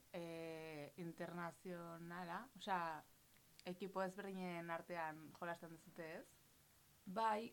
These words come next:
Speaker 2: osea, kirola internazionala da, Estatu Batutan, eh, sortu zuten, bi mila bostean, futbol
Speaker 1: Mm.
Speaker 2: talde batek, pues,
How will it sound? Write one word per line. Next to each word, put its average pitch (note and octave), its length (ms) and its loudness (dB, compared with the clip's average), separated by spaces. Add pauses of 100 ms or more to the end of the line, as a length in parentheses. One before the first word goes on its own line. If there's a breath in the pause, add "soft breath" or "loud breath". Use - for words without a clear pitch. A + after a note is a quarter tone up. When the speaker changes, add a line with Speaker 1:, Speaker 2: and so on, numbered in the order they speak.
Speaker 2:
osea, G3 220 6 (100)
kirola A3+ 260 6
internazionala B3+ 720 4
da, D#3 100 4
Estatu E3 300 -2
Batutan, D#3+ 360 0 (200)
eh, D#3 100 0
sortu F3 320 -2
zuten, F3+ 300 0
bi A3+ 100 4
mila E3+ 240 2
bostean, G#3+ 440 0 (200)
futbol F3 260 2
Speaker 1:
Mm. F3+ 40 -6
Speaker 2:
talde F3 220 2
batek, F3 360 0
pues, - 200 -6